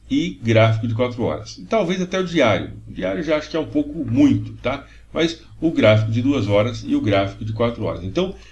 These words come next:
se eu entrar no gráfico de duas, de quatro horas, por exemplo, aqui nesse par no Euro G B P, eu vejo que o preço está acima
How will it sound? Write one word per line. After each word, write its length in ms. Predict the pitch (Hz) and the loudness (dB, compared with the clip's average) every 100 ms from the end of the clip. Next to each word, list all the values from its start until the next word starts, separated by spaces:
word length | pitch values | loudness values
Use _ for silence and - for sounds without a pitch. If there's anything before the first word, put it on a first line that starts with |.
| - | -20
se 180 | - 226 | -8 -2
eu 100 | 254 | 0
entrar 260 | 190 127 | 2 2
no 140 | 107 101 | 2 0
gráfico 400 | 95 87 - 98 | 0 -2 -2 -8
de 100 | 92 | -8
duas, 400 | 95 87 104 95 | -4 -6 -6 -10
de 300 | 92 87 82 | -8 -8 -4
quatro 340 | 123 120 110 104 | 2 2 2 2
horas, 320 | 110 - - - | 2 2 -10 -6
por 140 | 113 | -2
exemplo, 440 | 92 110 139 110 117 | -2 0 -2 -2 -8
aqui 220 | - 113 | -6 -2
nesse 260 | 95 - | -2 -4
par 300 | 87 117 110 | -4 -2 0
no 80 | 95 | 0
Euro 140 | 92 87 | -2 -4
G 180 | 85 | -10
B 20 | 82 | -8
P, 300 | 135 147 - - - - - | -6 -6 -8 -18 -16 -16 -12
eu 160 | 226 240 | 0 4
vejo 300 | 165 170 185 | 8 6 6
que 320 | - 160 165 - | -4 -6 -6 -8
o 120 | 180 | -10
preço 400 | - 117 120 180 | 2 2 2 -4
está 240 | - 151 | -2 -2
acima 520 | 160 - 117 113 120 | -2 0 2 2 0